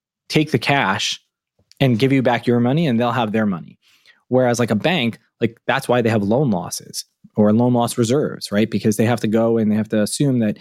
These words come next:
whatever the value was, they're not gonna get fully on it. Whereas in this crypto space, they generally don't lend on a loan to value of seventy or eighty percent. It's usually in the fifty,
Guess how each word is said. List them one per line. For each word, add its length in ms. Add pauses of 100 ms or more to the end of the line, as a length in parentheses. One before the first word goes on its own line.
(280)
whatever 240
the 80
value 440
was, 400
they're 120
not 180
gonna 120
get 220
fully 280
on 180
it. 100 (440)
Whereas 440
in 100
this 220 (100)
crypto 360
space, 520 (240)
they 80
generally 340
don't 280
lend 480 (240)
on 100
a 60
loan 260
to 140
value 640
of 280 (140)
seventy 540
or 100
eighty 180
percent. 380
It's 140
usually 300
in 80
the 60
fifty, 560